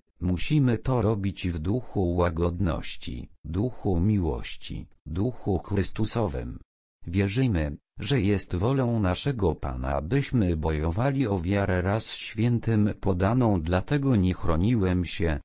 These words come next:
żebym wam nie miał oznajmić wszelkiej rady Bożej.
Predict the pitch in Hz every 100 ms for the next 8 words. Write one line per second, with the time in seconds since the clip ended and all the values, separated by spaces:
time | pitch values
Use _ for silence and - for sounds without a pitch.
0 | _ - 87 90 82 82 82 78 90 82
1 | 80 90 104 123 127 - 95 85 98 98
2 | 95 92 80 - - - 110 107 - 101
3 | 82 92 113 76 78 73 87 98 73 78
4 | 73 67